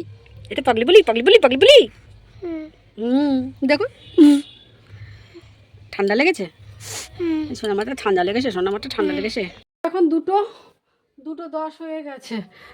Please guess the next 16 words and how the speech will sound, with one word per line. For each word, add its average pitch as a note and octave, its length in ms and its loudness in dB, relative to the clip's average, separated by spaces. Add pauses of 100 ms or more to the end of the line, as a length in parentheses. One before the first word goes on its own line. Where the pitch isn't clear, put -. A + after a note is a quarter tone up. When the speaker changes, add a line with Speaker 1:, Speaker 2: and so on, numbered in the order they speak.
(100)
Speaker 1:
দাসবাবু C4 440 4
চলে D#4+ 320 4
এসছে, D4+ 180 -2 (120)
খাওয়া C4+ 200 4
দাওয়ার D4 220 2
পাটটা D4 220 0 (100)
চুকিয়ে D4+ 420 4
নি। F4+ 80 6 (460)
আর B3 140 -10
এই C#4 100 -6
যে D4 60 -10 (100)
সোনাই C4+ 300 -14
এখানে C#4 280 -16
বসে C#4 180 -20 (100)
পড়ছে, C4+ 360 -8 (920)
দাঁড়াও, A3+ 320 -14